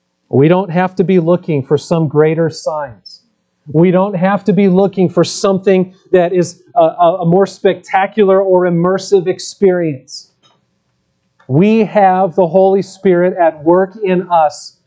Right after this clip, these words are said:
leading us to understand what has been revealed, sanctifying us in the truth, pointing us to Christ. We're gonna build on that now as we move on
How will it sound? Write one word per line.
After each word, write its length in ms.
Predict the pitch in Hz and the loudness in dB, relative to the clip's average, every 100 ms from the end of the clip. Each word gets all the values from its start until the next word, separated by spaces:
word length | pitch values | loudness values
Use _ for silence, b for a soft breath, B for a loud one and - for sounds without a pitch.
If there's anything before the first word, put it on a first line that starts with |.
| _ _ _ - 143 | _ _ _ -6 2
leading 720 | 160 185 214 226 240 214 190 | 4 4 2 2 2 2 2
us 280 | 175 180 - | -2 -4 -4
to 180 | 202 190 | -2 0
understand 680 | 185 175 - 202 190 196 175 | 0 -4 -4 -2 0 0 2
what 160 | 190 | 0
has 140 | 175 143 | 0 -2
been 180 | 175 | 0
revealed, 520 | 170 151 170 160 143 b b | 2 2 2 2 -2 b b
sanctifying 1080 | - - - 214 240 226 208 196 185 180 175 | -10 -4 0 2 2 0 -2 -4 -2 0 2
us 220 | 170 170 | 0 0
in 120 | 180 | 2
the 100 | 170 | 2
truth, 440 | 165 180 165 135 - _ _ _ _ _ _ _ _ _ _ _ _ _ - | 0 2 2 0 -8 _ _ _ _ _ _ _ _ _ _ _ _ _ -6
pointing 380 | 180 175 156 | -2 0 0
us 160 | 139 131 | -4 -6
to 100 | 131 | -8
Christ. 560 | - 113 104 104 - _ _ _ _ _ _ _ _ _ _ _ _ _ _ _ _ _ _ _ _ _ _ _ _ _ _ _ | -6 -6 -6 -18 -20 _ _ _ _ _ _ _ _ _ _ _ _ _ _ _ _ _ _ _ _ _ _ _ _ _ _ _
We're 180 | 127 139 | -4 0
gonna 140 | 156 | 0
build 380 | 135 170 185 175 | 0 2 2 2
on 160 | 151 135 | -2 -2
that 220 | 135 143 | -2 0
now 300 | 143 143 151 | -2 0 0
as 140 | 139 | 0
we 100 | 165 | 0
move 240 | 156 156 143 | 2 2 0
on 380 | 160 151 143 | -2 -4 -8